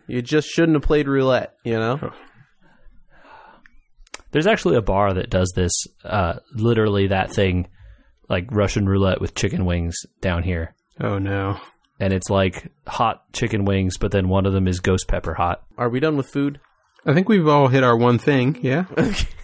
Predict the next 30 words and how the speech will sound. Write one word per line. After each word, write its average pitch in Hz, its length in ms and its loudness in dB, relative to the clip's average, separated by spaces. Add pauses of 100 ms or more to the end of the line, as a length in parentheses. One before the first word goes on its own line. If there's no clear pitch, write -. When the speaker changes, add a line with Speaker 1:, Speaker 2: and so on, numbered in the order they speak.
(420)
Speaker 1:
Well. 302 300 2 (420)
Speaker 3:
Good. 165 280 4
It 156 100 4
sounds 170 220 4
like 160 160 4
good 147 160 6
weekends, 160 500 4 (260)
mostly. 151 480 4 (180)
Speaker 1:
Full 240 340 0
weekends. 110 680 -2 (120)
Speaker 3:
Yeah, 110 340 2
Speaker 1:
Um, 120 80 -4
Speaker 3:
for 120 100 0
sure. 117 360 2 (160)
Speaker 2:
Definitely 143 420 -2
good. 90 260 -4 (360)
Speaker 1:
Full 175 240 0
weekends 170 400 0
full 160 260 2
of, 139 380 -2 (560)
of 127 160 -6
news? 165 320 2 (540)
Speaker 2:
There's 220 180 -2
some 123 120 0
things 98 260 0
that 95 100 -4
happened. 110 340 -4 (200)
Speaker 1:
I 143 120 2
think 208 220 -2
that 165 200 0